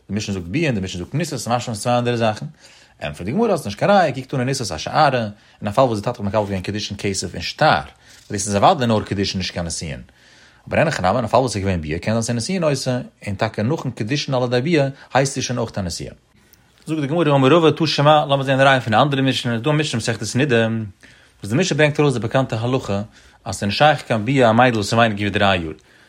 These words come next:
דארף איך ביי שולה, שוין, ווי יום אחד, מיט קדושים, די ביה, זיי קען ווערן מיט קדשים, די ביה.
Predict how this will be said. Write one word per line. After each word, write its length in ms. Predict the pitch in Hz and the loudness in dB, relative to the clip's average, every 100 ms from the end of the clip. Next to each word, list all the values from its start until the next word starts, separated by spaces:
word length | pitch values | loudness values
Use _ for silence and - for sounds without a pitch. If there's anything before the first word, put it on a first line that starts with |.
| _ | _
דארף 160 | 135 175 | 2 2
איך 120 | - | 0
ביי 100 | 143 | 0
שולה, 300 | 135 - 202 | 0 0 0
שוין, 200 | 151 180 | 0 0
ווי 120 | 156 147 | 2 2
יום 140 | 151 | 2
אחד, 260 | 175 165 135 | 2 2 2
מיט 140 | 120 | 0
קדושים, 440 | - 135 156 143 | 2 2 2 0
די 60 | 123 | -4
ביה, 200 | 131 135 | 0 0
זיי 100 | 113 | 0
קען 160 | 135 123 | 0 2
ווערן 180 | 127 | 2
מיט 120 | 117 110 | 2 0
קדשים, 360 | 110 104 98 | 0 0 -2
די 80 | 95 | -6
ביה. 240 | 90 85 | -4 -6